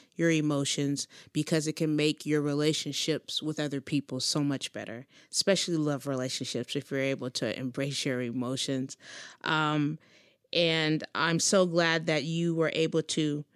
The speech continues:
share this information with us, um, and to let us know what services are available, that men actually do get raped and they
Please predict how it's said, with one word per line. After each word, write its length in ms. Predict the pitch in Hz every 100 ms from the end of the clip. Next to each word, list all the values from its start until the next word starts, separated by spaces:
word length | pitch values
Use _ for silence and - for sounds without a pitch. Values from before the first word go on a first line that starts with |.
| _
share 540 | - - - 196 240 226
this 220 | 180 -
information 720 | 160 - - 156 147 - 151
with 220 | 143 143
us, 340 | 139 139 143 - - - - -
um, 320 | 156 151 151
and 220 | 165 151
to 120 | -
let 200 | 160 151
us 180 | 151 -
know 300 | 160 147 147 -
what 280 | 151 226 240
services 540 | 233 202 185 170 160
are 180 | 151 143
available, 580 | 143 143 143 143 147 151 - _ _ _
that 320 | 180 180 156
men 300 | 170 180 175 -
actually 600 | 196 202 202 - 220 220
do 280 | 196 254 262
get 180 | 190 151
raped 440 | 156 147 147 - -
and 160 | 165
they 160 | 165